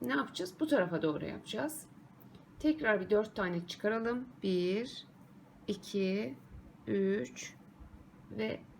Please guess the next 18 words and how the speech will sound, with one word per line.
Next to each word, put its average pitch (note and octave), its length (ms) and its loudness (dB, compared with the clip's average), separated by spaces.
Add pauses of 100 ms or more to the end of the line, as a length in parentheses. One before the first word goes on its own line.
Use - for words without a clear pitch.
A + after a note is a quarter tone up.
dört. - 380 -8 (800)
Dört C4+ 280 2
taneyi E3 360 -2
çıkardık. E3+ 500 -6 (140)
Bu - 40 -8
tarafa F#3 420 -2 (1800)
çevireceğimiz F3+ 640 0
için G#3+ 300 -4
ne A#3+ 40 0
yapacağız? A#3 380 -2
Şurayı G3+ 560 4
arkaya E3 440 -2
alacağız. D#3 260 -4
Şuradaki F3 460 -2
ikiyi E3+ 460 -4 (880)
arkaya F3 520 -4
alacağız. E3+ 760 -8 (180)
Şunu. F#3+ 680 -4